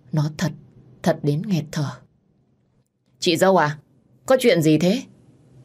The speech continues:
Đồng Nghi lúc này cố gắng trấn tĩnh lại cảm xúc của mình. Cô nhìn sang Bảo. "Tôi,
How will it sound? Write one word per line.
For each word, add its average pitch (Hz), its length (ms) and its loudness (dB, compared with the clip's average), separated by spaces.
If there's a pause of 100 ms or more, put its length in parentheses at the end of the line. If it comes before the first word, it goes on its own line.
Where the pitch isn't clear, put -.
(540)
Đồng 151 220 2
Nghi 147 140 2
lúc 196 200 -2
này 139 280 -4
cố 147 140 -2
gắng 143 220 -4
trấn 151 220 -4
tĩnh 214 240 -6
lại 180 180 -6
cảm 135 180 -6
xúc 220 240 -8
của 143 120 -6
mình. 131 280 -6 (520)
Cô 196 120 2
nhìn 147 220 0
sang 180 260 -4
Bảo. 135 320 -6 (1800)
"Tôi, 156 460 0